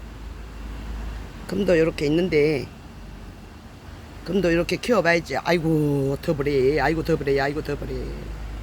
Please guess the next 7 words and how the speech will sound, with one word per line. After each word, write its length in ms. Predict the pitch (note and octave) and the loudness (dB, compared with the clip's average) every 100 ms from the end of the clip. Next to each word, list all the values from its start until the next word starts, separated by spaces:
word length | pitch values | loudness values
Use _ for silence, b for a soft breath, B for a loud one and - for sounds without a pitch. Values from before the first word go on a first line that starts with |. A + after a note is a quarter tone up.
| - - - - - - - - | -10 -10 -10 -10 -12 -12 -12 -2
여러분들 380 | F#3 G#3 F3+ E3 | 2 4 4 4
오백 220 | D#3+ F#3+ G3+ | 4 4 4
원씩 180 | E3 | 2
내고 200 | D#3 E3 | 0 0
보이소. 280 | D#3 C#3 - C3 B2+ - | 0 -4 -4 -8 -10 -6
더블 180 | G#3 F3+ | -4 -2
뒤지겠어요. 520 | F3+ D#3 C#3+ - B1+ | -2 -2 -4 -4 -8